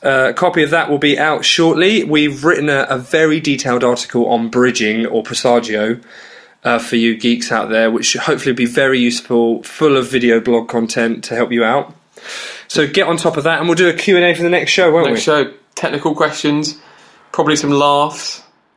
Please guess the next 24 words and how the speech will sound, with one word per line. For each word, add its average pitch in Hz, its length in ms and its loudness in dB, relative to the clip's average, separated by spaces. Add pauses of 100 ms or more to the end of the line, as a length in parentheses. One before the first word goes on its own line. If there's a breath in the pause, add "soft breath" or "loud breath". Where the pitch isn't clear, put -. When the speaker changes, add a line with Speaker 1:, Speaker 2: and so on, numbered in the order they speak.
(140)
Speaker 1:
Yeah. 139 160 4
Speaker 2:
if 147 60 0
you 135 200 -2
want 143 120 0
'em. 147 260 -6
Speaker 1:
First 143 340 0
and 143 100 -8
foremost. 143 680 0 (520 loud breath)
So 196 160 0
get 240 160 2
in 214 80 -2
touch 190 260 -2
with 151 120 0
us 147 320 2
with 147 160 0
more 151 200 2
questions 127 440 0
if 127 100 -4
you 143 80 2
want. 123 300 0 (720)
Speaker 2:
Cool. 147 400 2
Well, 147 220 4
until 147 320 2
then, 175 320 0